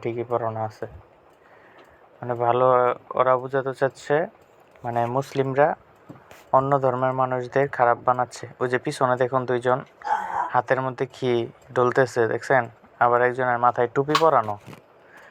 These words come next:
টুপি পরে কি কেউ কোনো সময় সব খারাপ কাজ করে? তারা এটা, মানে আমাদের কি বুঝার আর কি বাকি আছে?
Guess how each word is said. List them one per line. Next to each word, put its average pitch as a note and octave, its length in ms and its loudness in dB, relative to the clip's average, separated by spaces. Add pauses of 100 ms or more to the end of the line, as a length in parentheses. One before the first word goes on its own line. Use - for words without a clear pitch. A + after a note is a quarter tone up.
(340)
টুপি D3+ 320 -4
পরে D3+ 320 6
কি C3+ 100 -2 (120)
কেউ C3+ 160 6 (120)
কোনো C3+ 220 -2
সময় C3 240 -2
সব C3 180 -4
খারাপ B2 260 6
কাজ B2+ 120 4 (100)
করে? B2+ 200 4 (760)
তারা B2+ 180 4 (120)
এটা, B2+ 200 4 (800)
মানে A#2 260 0 (300)
আমাদের B2 280 2 (100)
কি A#2+ 100 -4 (160)
বুঝার B2 320 2
আর A#2 120 -6
কি C3 60 -4 (100)
বাকি A#2+ 200 0 (100)
আছে? A2+ 200 -4